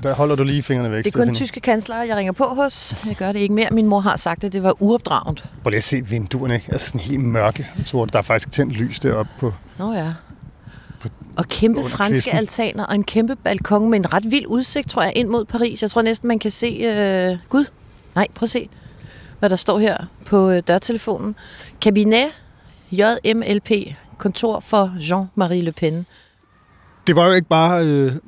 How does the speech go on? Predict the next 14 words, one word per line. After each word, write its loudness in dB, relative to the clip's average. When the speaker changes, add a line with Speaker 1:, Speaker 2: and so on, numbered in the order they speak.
Speaker 1:
Marine 2
Le 4
Pens -2
temmelig 2
hårrejsende 2
barndomshjem, 0
det 0
der. 0
Det 0
blev 2
jo 4
også 2
hendes -2
fars -2